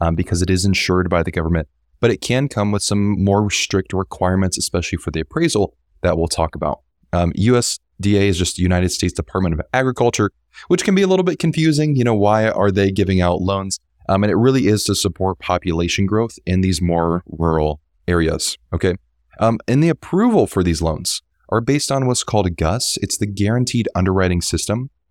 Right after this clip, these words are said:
Now, when you get a mortgage, um, almost every loan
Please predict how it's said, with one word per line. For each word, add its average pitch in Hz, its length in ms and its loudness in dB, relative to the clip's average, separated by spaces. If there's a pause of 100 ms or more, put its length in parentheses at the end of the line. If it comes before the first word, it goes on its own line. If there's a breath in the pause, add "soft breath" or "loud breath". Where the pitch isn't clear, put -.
(160)
Now, 127 140 2
when 131 220 0
you 147 120 0
get - 100 0
a 220 60 0
mortgage, 110 640 0 (880)
um, 104 260 2 (160)
almost 165 380 2
every 117 260 2
loan 90 420 2